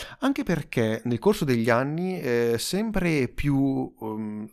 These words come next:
testate giornalistiche hanno iniziato a produrre questi cortometraggi, tra cui Colette risulta essere prodotto, mi sembra, dal, dal Gua-, dal Guardian, e A Concerto is a Converte-, eh, is a Conversation del New York Times risulta essere.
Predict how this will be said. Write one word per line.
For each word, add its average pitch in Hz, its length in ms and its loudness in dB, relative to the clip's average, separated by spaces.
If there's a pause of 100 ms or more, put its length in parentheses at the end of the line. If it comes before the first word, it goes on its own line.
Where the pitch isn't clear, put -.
testate 156 280 -2
giornalistiche 156 640 -2 (320)
hanno 139 200 -2
iniziato 139 480 -2
a 117 120 2
produrre 123 720 2
questi - 240 -8
cortometraggi, 110 720 -4 (280)
tra - 140 -4
cui 110 260 -2
Colette 117 460 2
risulta 110 320 -4
essere 110 280 -4
prodotto, 117 280 -6
mi 113 80 -6
sembra, 110 280 -4
dal, 104 140 -6
dal 104 160 -4
Gua-, 117 240 -2
dal 117 160 -6
Guardian, 147 480 -2 (340)
e 147 240 4
A 127 120 0
Concerto 147 400 0
is 127 80 -2
a 127 40 -10
Converte-, 131 540 -2
eh, 120 380 4
is 143 160 2
a 139 60 0
Conversation 131 840 -4
del 127 220 2
New 123 300 0
York 120 260 0
Times 110 380 0
risulta 110 480 -6
essere. 113 300 -8